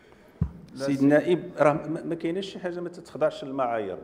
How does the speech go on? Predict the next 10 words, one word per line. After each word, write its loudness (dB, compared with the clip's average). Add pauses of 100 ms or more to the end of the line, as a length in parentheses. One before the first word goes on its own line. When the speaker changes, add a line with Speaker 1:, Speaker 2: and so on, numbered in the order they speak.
(100)
Speaker 2:
لان -10
كاينه -4
دراسه -2
اوليه، -4 (680)
كاين -2
Speaker 1:
شكرا. -4
Speaker 2:
دفتر 0
تحملات 0 (680)
وكاين 2
مراقبه 2